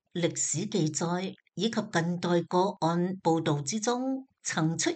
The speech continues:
現人係有畜生轉世為人，甚至喺人身上保留住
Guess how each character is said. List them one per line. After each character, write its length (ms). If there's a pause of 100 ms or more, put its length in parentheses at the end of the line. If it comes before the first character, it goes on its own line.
現 380
人 680
係 120
有 520
畜 220
生 480
轉 260
世 160 (260)
為 120
人， 420 (440)
甚 320
至 200
喺 500
人 240
身 260
上 480
保 180
留 220
住 220